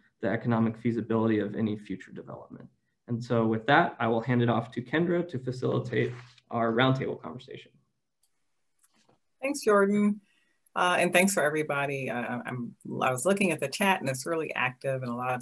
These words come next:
Speaker 2: interesting questions are coming up, which I believe some of which we're gonna address in the next portion, um, of the evening.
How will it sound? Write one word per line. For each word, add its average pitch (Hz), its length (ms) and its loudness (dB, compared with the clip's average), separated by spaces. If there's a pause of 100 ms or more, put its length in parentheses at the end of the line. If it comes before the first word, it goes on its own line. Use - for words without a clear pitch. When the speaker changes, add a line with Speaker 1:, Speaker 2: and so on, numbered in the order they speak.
Speaker 2:
interesting 120 380 -6
questions 185 420 0
are 147 80 0
coming 139 360 -6
up, 127 160 -4
which 127 180 -6
I 123 80 -2
believe 123 400 -8
some 170 240 -4
of 151 140 -4
which 139 320 -6
we're 127 100 -2
gonna 123 240 -2
address 320 400 0
in 165 80 2
the 151 60 0
next 143 280 -2
portion, 131 680 -2
um, 131 540 -2 (140)
of 147 140 0
the - 80 -2
evening. - 540 0